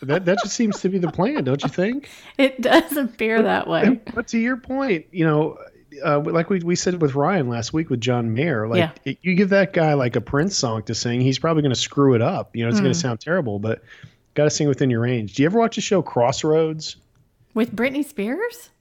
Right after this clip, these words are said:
Speaker 1: No, no, no, no, no. That,
Speaker 2: <laughs>
Speaker 1: that's actually a good show. I've
Speaker 2: It
Speaker 1: actually
Speaker 2: is a
Speaker 1: watched that
Speaker 2: good
Speaker 1: movie.
Speaker 2: show.
Speaker 1: No, but there's a show where they pair two very
Speaker 2: Oh, yes,
Speaker 1: dissimilar
Speaker 2: yes, yes,
Speaker 1: artists.
Speaker 2: yes.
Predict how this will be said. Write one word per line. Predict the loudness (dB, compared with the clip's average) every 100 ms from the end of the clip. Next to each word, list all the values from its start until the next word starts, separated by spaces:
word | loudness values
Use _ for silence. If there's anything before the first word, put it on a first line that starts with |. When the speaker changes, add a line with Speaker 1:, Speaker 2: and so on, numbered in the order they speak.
| _ _
Speaker 1:
No, | -2 0 2
no, | 2 0
no, | -2 -6
no, | -8 -10
no. | -10 -8
That, | 0 0 0
Speaker 2:
<laughs> | 0
Speaker 1:
that's | 0 2
actually | 0 0 0
a | -2
good | -2 -6
show. | -8 -8 -6
I've | -6
Speaker 2:
It |
Speaker 1:
actually | -4 -2 -2
Speaker 2:
is | -2
a |
Speaker 1:
watched | -4
that | -2
Speaker 2:
good | -2
Speaker 1:
movie. | -4
Speaker 2:
show. | -6 -10 -8 -8 -10 -2
Speaker 1:
No, | 0
but | 0 0
there's | 0
a | 0
show | -2 0 2 4 2
where | 0 -2
they | -4
pair | -4 0 4 4 2
two | -2 -2 2 2 0 -4 -12 -4
very | 4 4 4
Speaker 2:
Oh, |
yes, | 2
Speaker 1:
dissimilar | -2 -2 -2 -2 -2
Speaker 2:
yes, | -2
yes, | -2
Speaker 1:
artists. | -4 -4 -6 -12
Speaker 2:
yes. | -8 -10 -10 -18